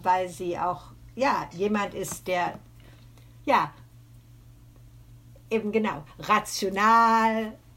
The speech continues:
äh, intelligent, klar denkend, irgendwie, ähm, mit einem auch menschlichen Sinn. Äh,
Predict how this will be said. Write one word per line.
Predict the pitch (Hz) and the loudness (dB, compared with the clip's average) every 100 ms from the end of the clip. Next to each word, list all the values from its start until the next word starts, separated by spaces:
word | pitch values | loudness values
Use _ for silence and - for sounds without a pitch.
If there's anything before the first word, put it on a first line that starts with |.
| - - | -14 -6
äh, | 185 170 165 - - - - - | -4 -2 -6 -10 -20 -20 -14 -2
intelligent, | 214 208 226 202 208 254 247 247 226 - | -2 0 -2 -2 2 4 4 2 -6 -12
klar | - 214 202 202 | -6 -2 0 0
denkend, | 185 240 262 269 - 240 233 226 220 | 0 2 2 0 0 0 0 -2 -4
irgendwie, | - 190 202 180 190 190 185 180 - 175 | -6 -8 -8 -10 -8 -8 -8 -10 -6 -2
ähm, | 170 170 165 - | -2 -4 -10 -10
mit | 190 185 - 170 | -8 -8 -6 -4
einem | 180 175 175 160 - - - - - - - | -4 -6 -8 -10 -12 -18 -20 -20 -20 -12 -4
auch | 185 156 | -4 -4
menschlichen | 180 202 208 208 175 175 165 | -6 -4 -4 -6 -8 -8 -8
Sinn. | 175 262 277 269 - - - - - - - | 0 2 2 -2 -12 -20 -20 -20 -20 -10 0
Äh, | 208 202 202 | 2 2 -2